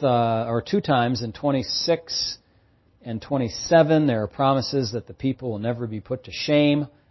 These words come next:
again. Uh, and that's why my understanding is that this is a far future fulfillment. It's the final blessing that will go on for eternity, and it will not ever be interrupted again. What would it be interrupted by?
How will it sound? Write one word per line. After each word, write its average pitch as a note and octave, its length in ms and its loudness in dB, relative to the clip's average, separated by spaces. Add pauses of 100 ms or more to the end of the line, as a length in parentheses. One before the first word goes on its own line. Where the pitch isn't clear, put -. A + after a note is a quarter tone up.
(400)
again. C#3 540 2 (680)
Uh, G#2+ 380 -6
and G#2 100 -4
that's B2 200 -2
why A#2+ 260 2
my A2 400 -2 (160)
understanding B2+ 540 -6
is A2+ 140 -8
that A2 100 -16
this B2 160 -8
is A2+ 100 -10
a G#2 160 -10
far B2+ 180 2
future D3+ 380 2
fulfillment. D3+ 680 2 (460)
It's C3 180 -10
the C#3 200 0
final G3 300 10
blessing E3+ 560 6 (360)
that C3+ 140 -4
will C3 120 -2
go D3 200 6
on E3 280 6
for D#3 180 0
eternity, D3 760 -2 (440)
and A#2+ 100 -10
it C3 80 -6
will C3+ 140 0
not D#3+ 400 4
ever E3 240 8
be C#3 160 2
interrupted D#3 760 6
again. B2+ 460 2
What F#3 180 10
would F3 80 6
it E3+ 140 2
be D#3 100 6
interrupted D#3 480 4
by? G2 280 -8